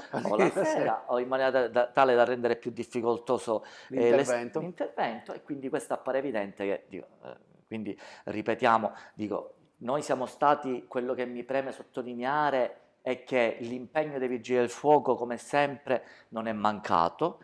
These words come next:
Speaker 1: E quello che mi preme sottolineare è in, in virtù anche per richiamare quello che dicevi tu rispetto all'inter-, al, al,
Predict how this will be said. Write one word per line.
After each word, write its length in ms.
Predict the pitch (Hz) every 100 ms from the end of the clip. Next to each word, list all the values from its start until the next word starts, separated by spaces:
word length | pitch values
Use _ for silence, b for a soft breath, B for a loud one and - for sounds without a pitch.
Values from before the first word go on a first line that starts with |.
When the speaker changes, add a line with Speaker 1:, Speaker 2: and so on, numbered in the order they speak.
| B B B B
Speaker 1:
E 760 | 107 107 101 98 98 95 95 95
quello 220 | 127 127
che 100 | 117
mi 120 | 117 117
preme 180 | 139
sottolineare 920 | 123 123 - 127 131 156 170 139 117 - _
è 200 | - 123 -
in, 240 | - 127 -
in 180 | 127 113
virtù 420 | 120 - - 139
anche 300 | 120 123 120
per 140 | 113
richiamare 420 | 110 113 113 123 120
quello 240 | 117 113
che 120 | 110
dicevi 400 | 104 110 123 113
tu 160 | - 135
rispetto 600 | 120 - 127 - 120 - B B B
all'inter-, 540 | 107 113 110 104 113 -
al, 360 | 107 107 92
al, 380 | - 113 117